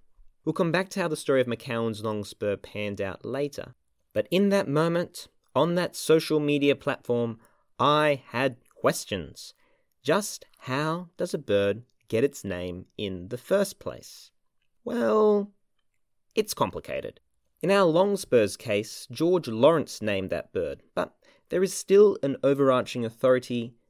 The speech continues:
that gives those names official status. And who is that authority?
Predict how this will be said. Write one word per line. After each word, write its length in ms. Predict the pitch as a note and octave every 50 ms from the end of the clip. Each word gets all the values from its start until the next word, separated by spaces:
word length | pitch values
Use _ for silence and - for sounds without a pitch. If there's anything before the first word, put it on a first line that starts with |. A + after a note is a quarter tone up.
| _ _
that 260 | A2+ - - B2+ B2
gives 300 | B2 D3+ D#3 D3 C3+ B2
those 280 | C3+ C#3+ C#3+ C#3 A#2
names 460 | A2+ A#2 A#2+ A#2+ A#2+ B2 B2 A#2 - - -
official 720 | G#2+ - - - - D3+ C#3 - - C#3+ C#3 C3+ B2 - -
status. 1080 | - - - - - - - A2 A2 B2+ - - - - - - - - - - - _ _ _ _ _ _ _ _ _ _ _ _ _ _ _ - -
And 120 | - - -
who 160 | - C3 C3+
is 160 | D3 D3+ C#3+ C#3
that 160 | D3 D#3 D#3
authority? 520 | D3+ - D#3+ D#3+ F3 E3+ F#3 G#3 A#3+ A#3+